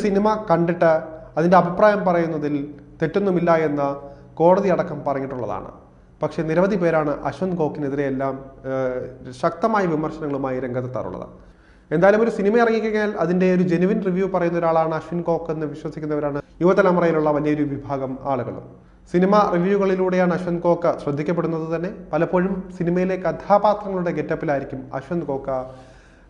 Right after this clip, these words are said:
റിവ്യൂ പറയാറുള്ളത്. അതുകൊണ്ട് തന്നെ അശ്വന്തിൻ്റെ റിവ്യൂ കാണാനും കേൾക്കാനും കാഴ്ചക്കാർ ഒരുപാടുണ്ടാകാറുണ്ട്. അതേസമയം അശ്വന്ത് കോക്ക് പണം വാങ്ങിയാണ് നെഗറ്റീവ് റിവ്യൂ പറയുന്നത് എന്ന് ചിലർ ആരോപിച്ചിരുന്നു.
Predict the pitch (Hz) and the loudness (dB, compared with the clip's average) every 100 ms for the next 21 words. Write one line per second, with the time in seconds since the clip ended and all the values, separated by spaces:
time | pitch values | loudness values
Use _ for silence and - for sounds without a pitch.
0 | 135 143 170 202 165 180 147 135 120 107 | -6 -2 2 2 0 0 0 2 0 -2
1 | 101 - - - - - - 147 160 208 | -6 -10 -16 -20 -20 -20 -6 -2 0 2
2 | 214 185 107 - - - - - 156 - | 2 0 -4 -8 -16 -20 -10 0 0 0
3 | 202 185 170 165 160 - 139 147 165 190 | -2 0 -2 -2 -4 -12 -8 -4 -2 -2
4 | 190 175 175 180 175 170 - 151 151 151 | 0 2 2 2 -2 -4 -2 -2 0 -2
5 | 143 143 143 151 151 170 139 135 135 147 | -2 -4 -2 -2 -2 -6 -4 -4 -4 -2
6 | 175 156 127 123 - 95 101 92 - - | -2 2 0 0 -6 -8 -10 -12 -16 -20
7 | - - - - - 175 208 220 233 233 | -20 -20 -20 -20 -8 0 2 4 2 0
8 | 233 196 - 277 - 190 - 92 - - | 0 0 2 0 2 2 2 -2 -4 -16
9 | - - - 175 202 262 226 214 202 190 | -20 -20 0 4 4 4 4 4 2 0
10 | 170 165 156 139 147 180 185 208 175 160 | 0 -2 -4 -6 -4 -2 -2 -2 -2 -2
11 | 165 156 147 143 147 139 135 143 139 139 | -2 0 0 -2 -2 -2 -4 -4 -4 -4
12 | - - - 139 123 - - - 143 135 | -6 -8 -4 -2 -4 -8 -10 0 2 2
13 | 120 117 - - | -2 -8 -12 -14